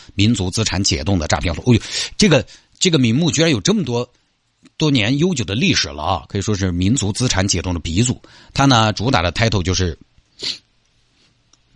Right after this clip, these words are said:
他主打的 title 是什么呢？就是你看，我们以前也讲过这种类似的行骗，一般都会有个“我是那个乾隆啊，<laughs> 我是康熙，我是什么什么什么。”他的 title 是什么呢？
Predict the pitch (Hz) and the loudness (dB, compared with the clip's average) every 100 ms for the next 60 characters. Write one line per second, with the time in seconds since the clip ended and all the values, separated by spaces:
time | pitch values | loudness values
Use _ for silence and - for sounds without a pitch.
0 | - 113 117 110 117 92 90 127 110 95 | -4 0 0 2 2 2 2 2 2 0
1 | 82 85 85 82 90 87 85 92 87 104 | 0 -2 -2 -2 -2 -2 -2 -2 0 0
2 | - 92 87 107 78 85 120 - 82 82 | -2 -2 0 2 0 0 0 2 0 2
3 | 87 90 76 - - 104 95 104 80 78 | 2 2 0 -6 -4 0 0 0 -4 -4
4 | 76 82 87 - _ _ _ - 98 107 | -6 -6 -6 -10 _ _ _ -4 0 2
5 | 107 110 101 85 82 80 82 80 82 104 | 2 2 2 0 -2 -6 -6 -2 0 2
6 | 95 92 90 87 85 82 80 82 80 _ | 2 2 2 2 2 0 0 -2 -6 _
7 | _ - - 98 98 - _ 92 - 143 | _ -6 0 2 0 -4 _ 2 4 2
8 | 95 _ _ - 76 - - 131 135 143 | -2 _ _ -14 -10 -6 2 4 4 2
9 | 131 _ _ _ _ _ - 85 80 - | 0 _ _ _ _ _ -16 -12 -10 -6
10 | 78 82 71 73 67 60 - _ _ _ | -6 -4 -6 -8 -10 -14 -20 _ _ _
11 | _ _ _ _ _ _ _ - 123 120 | _ _ _ _ _ _ _ -2 2 2
12 | - 104 98 80 80 87 82 | 2 2 2 0 -2 -2 -4